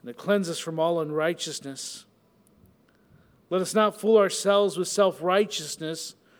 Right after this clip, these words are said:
for Scripture warns that if we say we have not sinned, we make you a liar and your word is not in us.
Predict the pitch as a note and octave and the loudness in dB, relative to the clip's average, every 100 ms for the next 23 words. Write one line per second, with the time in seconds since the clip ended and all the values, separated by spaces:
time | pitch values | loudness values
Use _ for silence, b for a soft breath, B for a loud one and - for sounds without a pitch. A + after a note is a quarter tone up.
0 | b b b D#3 - - A3+ G#3+ G#3 F3+ | b b b -8 -4 0 0 4 2 4
1 | G#3+ A3 G#3 G3+ F#3 G3 F#3+ - A3+ A3 | 4 4 2 2 0 -2 -4 4 6 6
2 | G#3+ G#3+ F3+ G#3 F#3+ G3+ G#3 - - A#3+ | 4 -2 2 2 2 0 0 -4 -2 2
3 | A#3 F#3+ F#3+ B B B F#3+ G3 G#3 G#3 | 2 0 -4 B B B 0 4 4 2
4 | G#3 G#3 F#3+ G3 A3+ G3 F#3 F#3 E3+ G#3 | 4 6 6 4 4 4 2 0 6 6
5 | G3 - F#3+ F#3 G3+ G#3 D#3 - - - | 6 0 0 0 0 -2 -6 -12 -14 -18